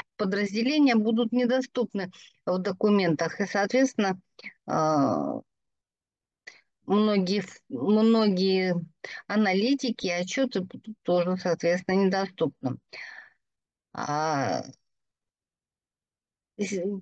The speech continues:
при работе со структурой предприятия следует обязательно помнить, что, а, подразделение — это управленческая единица. Они не имеют,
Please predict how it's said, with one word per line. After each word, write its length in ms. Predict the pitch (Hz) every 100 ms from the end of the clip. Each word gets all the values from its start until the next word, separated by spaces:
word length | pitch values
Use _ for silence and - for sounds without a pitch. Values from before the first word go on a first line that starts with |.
| -
при 520 | 220 247 262 254 233
работе 460 | 233 226 254 262 214
со 180 | -
структурой 600 | 208 - 226 - 226 214
предприятия 760 | 190 196 208 - 269 320 277 208
следует 600 | 196 214 240 240 233 226 202 190 _ -
обязательно 680 | - 214 214 214 202 202 202
помнить, 480 | - 285 277 208
что, 400 | - - 214 196 185 - - 226 - -
а, 840 | 170 180 175 165 160 151 - - - _ _ _
подразделение — 1080 | 208 196 214 190 208 226 269 302 269 175 151
это 360 | 117 190 214 208
управленческая 1000 | 240 247 247 247 214 175 - - - 170
единица. 580 | 170 175 175 170 156 202
Они 220 | 240 254
не 200 | 254 262
имеют, 420 | 262 254 214 185